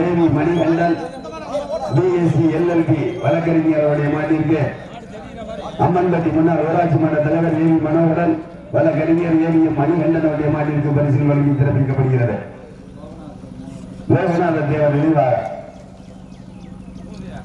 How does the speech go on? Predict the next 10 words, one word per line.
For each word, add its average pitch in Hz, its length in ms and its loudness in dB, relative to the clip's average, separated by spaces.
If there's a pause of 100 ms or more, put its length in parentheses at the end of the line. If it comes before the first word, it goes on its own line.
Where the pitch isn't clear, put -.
(1500)
அடுத்து 139 280 0 (380)
இருபத்தி 175 500 2
இரண்டாவது 170 460 4
பரிசு 147 300 4
பெறுவோர் 160 440 2
மதுரையில் 160 480 2
வழங்கி 151 260 2
சிறப்பிக்கிறார்கள். 135 640 2 (2250)
சுகுமாரன் 180 600 2
அவர்கள் 175 300 4